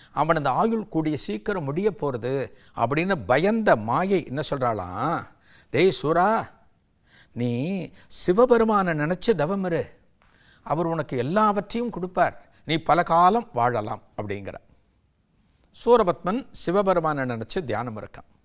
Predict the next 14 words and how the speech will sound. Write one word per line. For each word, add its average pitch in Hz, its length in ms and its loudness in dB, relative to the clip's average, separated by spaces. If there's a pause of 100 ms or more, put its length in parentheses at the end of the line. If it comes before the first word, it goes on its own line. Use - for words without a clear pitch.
(880)
அந்த 208 300 2
தியானத்தின் 202 640 2
முடிவுல 170 300 2 (160)
பல 165 280 2
வரங்களை 165 500 2
கேட்டு - 380 -6
பெறுகிறான். 95 480 -10 (1080)
தனக்கு 151 340 0
அழிவே 139 320 -2
வரக்கூடாது, 107 640 -8 (580)
தன்னோட 151 300 -2
புகழை 147 380 -2
யாரும் 127 340 0
கெடுக்கக்கூடாது, 107 800 -6